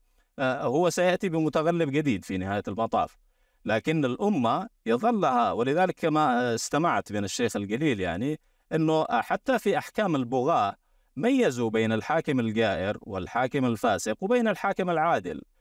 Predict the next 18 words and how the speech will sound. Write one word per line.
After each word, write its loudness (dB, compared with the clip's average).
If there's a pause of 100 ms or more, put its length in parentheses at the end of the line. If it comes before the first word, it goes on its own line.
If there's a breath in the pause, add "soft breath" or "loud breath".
(240)
ولذلك 2
قالوا 0
أنه 0
لا 2
يدخل 0 (120)
ضمن 2
البغاة 0 (180)
أو 0
في -2
باب 2
البغاة -2 (420)
من 0
خرج 2
على 2
الحاكم 0 (300)
لجوره 2
ولظلمه 0
ولفسقه، 0